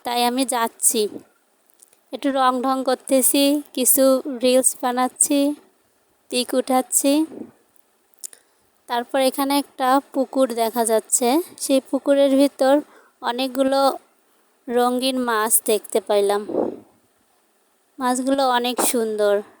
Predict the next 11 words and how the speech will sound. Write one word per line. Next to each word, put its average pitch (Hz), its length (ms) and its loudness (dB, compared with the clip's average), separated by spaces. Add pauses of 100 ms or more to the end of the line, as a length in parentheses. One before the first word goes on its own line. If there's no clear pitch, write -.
আমার 233 280 -2
বরকে 240 420 -2
দেখাচ্ছি 240 460 0
যে, 254 120 0
"দেখো 254 520 -2
কত 240 180 -4
সুন্দর 233 460 -2
মাছ।" 240 480 0 (1300)
এটি 302 280 0
সুরভি 294 540 0
উদ্যানের 285 440 -4